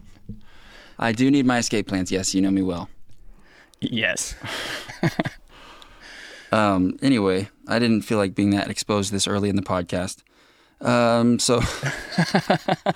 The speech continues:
Speaker 1: moving on. Um, I heard you called the cops on your dog.
Speaker 2: Oh, yeah.
Speaker 1: Can you tell us about that?
Speaker 2: I did not call the cops on my dog.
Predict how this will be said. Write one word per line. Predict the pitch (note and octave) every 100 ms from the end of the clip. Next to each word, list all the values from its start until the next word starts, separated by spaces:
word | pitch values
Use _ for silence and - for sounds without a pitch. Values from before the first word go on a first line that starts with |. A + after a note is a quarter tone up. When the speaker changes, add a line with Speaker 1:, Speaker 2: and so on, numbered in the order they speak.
| - - - - - - _ -
Speaker 1:
moving | C#3 C#3+ C#3 A2
on. | G#2+ G2+ G2+ - -
Um, | A2 G#2+
I | G#2+
heard | D3+ D#3
you |
called | D3 D#3+
the | D3+
cops | - E3 C#3+
on | A#2+
your | G#2+
dog. | B2+ D3+ G2+ - - _ _ - - - _ _
Speaker 2:
Oh, | D3 D3 C#3+ C#3+ C#3+ C3+ B2+ A2 G2+ G2 G#2
yeah. | A2+ A#2 B2 D3 D#3+ C3+ G#5 A5 C6+ C6+ C5 _ _ _
Speaker 1:
Can | -
you | G#2
tell | A#2
us | A#2
about | C#3+
that? | D3+ D#3 _ _ _ _ _ _ _ _ -
Speaker 2:
I | C#3
did | C3+ C#3+
not | C#3+ -
call | - A2
the | A#2
cops | A#2 G#2 -
on | A2
my | G#2+
dog. | G#2+ G#2+ A2+